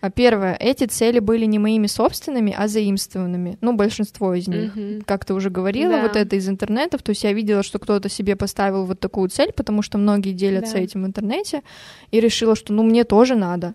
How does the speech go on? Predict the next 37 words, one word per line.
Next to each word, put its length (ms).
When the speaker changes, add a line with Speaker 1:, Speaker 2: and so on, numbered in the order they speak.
Speaker 2:
У 80
меня 320
долгое 380
время 340
та 220
же 80
самая 380
проблема. 400
Speaker 1:
Да. 100
Speaker 2:
Почему 240
мои 180
цели 320
не 160
срабатывали? 640
Speaker 1:
Да. 280
И 420
я 160
поняла, 320
что 160
нужно 240
было 180
просто 400
сесть 440
и 20
своей 280
головой 460
подумать, 580
а 40
Speaker 2:
Да. 80
Speaker 1:
чего 260
я 120
правда 340
Speaker 2:
А 80
Speaker 1:
хочу. 320
Speaker 2:
чего 240
ты 160
хочешь, 400